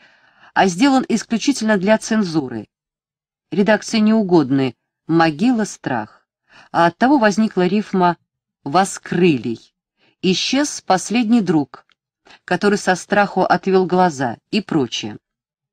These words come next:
Впоследствии, когда явилась возможность, Анна Андреевна, составляя «Бег времени», уничтожила громоздкие «Воскрылия» и восстановила все стихотворение в его подлинном виде.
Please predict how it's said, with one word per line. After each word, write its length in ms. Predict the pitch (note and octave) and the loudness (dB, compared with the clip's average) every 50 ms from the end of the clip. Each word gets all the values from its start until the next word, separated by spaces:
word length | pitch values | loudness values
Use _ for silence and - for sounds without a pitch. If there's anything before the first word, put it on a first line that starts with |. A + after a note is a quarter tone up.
| _ _ _ _ _ _ _ _ _ _ _ _ _ _ - - - - - - _ | _ _ _ _ _ _ _ _ _ _ _ _ _ _ -20 -20 -20 -20 -20 -20 _
Впоследствии, 600 | _ - G3+ G3 - G#3+ C#4 C4+ - - - E3+ | _ -2 -2 0 0 0 0 0 0 -4 -6 -4
когда 300 | - F#3+ F3+ F3 E3 F#3 | -2 -2 -2 0 0 2
явилась 420 | F#3 F#3+ F#3+ F3 E3+ E3 E3 - | 2 2 2 2 0 0 -2 -2
возможность, 800 | E3 F3+ F3+ D#3+ E3+ E3+ D3 B2+ A2+ A#2+ A#2 A2+ - - - - _ _ _ _ - _ _ | -2 -2 0 0 0 0 0 -2 -4 -8 -12 -12 -14 -18 -20 -20 _ _ _ _ -20 _ _
Анна 440 | - - G#3 G#3+ G#3 G3+ G3 G3+ - | 0 2 2 2 4 2 2 2 2
Андреевна, 380 | F#3+ G3 F#3+ F#3+ G3+ F#3+ F#3+ F3+ | 0 0 2 2 2 0 0 0
составляя 560 | - - F3+ - - F#3+ F3+ F#3+ F#3 F3 E3+ | -2 -6 -6 -2 -2 0 0 2 0 0 0
«Бег 260 | D#3 E3 F3 - - | 0 -2 -2 -2 -4
времени», 640 | F3+ F#3+ A3 B3+ B3 G#3 F3 C#3+ B2+ A#2 G#2+ - _ _ _ _ _ _ _ _ _ _ _ | -4 -2 0 0 0 0 0 0 -2 -6 -8 -12 _ _ _ _ _ _ _ _ _ _ _
уничтожила 800 | - F#3+ G#3+ A#3 A#3+ - - - - A#3 G3 D3 D#3 D#3+ D3+ D3 | 0 2 2 2 2 0 -2 -2 0 0 0 2 0 0 -2 0
громоздкие 880 | C3+ D3+ D#3+ E3 E3 E3+ D#3 D3 - - - - D3+ C#3+ C#3 C#3 C3 - _ _ _ _ _ _ | 0 0 2 2 2 2 0 0 -4 -10 -8 -6 -4 -4 -4 -4 -6 -8 _ _ _ _ _ _
«Воскрылия» 1000 | - C#3+ C#3+ E3 E3 - - - - - - F3 F#3 E3+ C3+ A2+ B2 A#2 A2+ - - _ _ _ _ _ _ _ - | -12 -2 0 0 0 0 -4 -10 -12 -6 0 2 2 2 0 -2 -6 -8 -10 -14 -16 _ _ _ _ _ _ _ -4
и 80 | E3+ | -2
восстановила 600 | E3+ F3 - - F#3 F3+ F#3 F#3+ G#3 C4 C4 A#3+ | -2 -2 -2 -2 0 2 2 2 2 0 0 -2
все 200 | - - - F#3+ | -4 -2 -2 -2
стихотворение 680 | F3+ - - D#3+ - - D#3 E3+ E3+ A3 C4 C4+ B3+ A3+ | -2 -2 -8 -12 -8 -4 -2 -2 0 2 2 2 0 0
в 60 | F3 | -2
его 200 | D#3+ F3 G#3 A#3 | -2 -4 -4 -4
подлинном 600 | - - E3+ E3 D#3+ F3+ F3+ E3+ E3 D#3+ D3+ C3+ | 0 0 0 0 0 0 0 0 -2 -2 -4 -4
виде. 340 | A#2+ A#2+ G#2+ - - A#2 | -6 -8 -8 -10 -12 -12